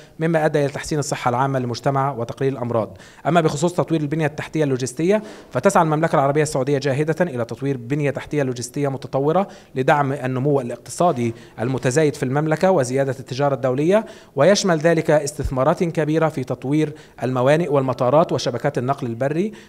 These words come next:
بما في ذلك مشاريع مثل ميناء جدة الإسلامي وميناء الملك عبد الله بالمنطقة الشرقية.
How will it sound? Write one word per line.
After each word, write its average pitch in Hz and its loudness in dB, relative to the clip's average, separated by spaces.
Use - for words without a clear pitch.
بما 165 4
في 156 2
ذلك 156 2
مشاريع 139 2
مثل 123 -6
ميناء 127 0
جدة 123 0
الإسلامي 143 -2
وميناء 131 2
الملك 131 0
عبد 120 -2
الله 131 2
بالمنطقة 123 0
الشرقية. 95 -6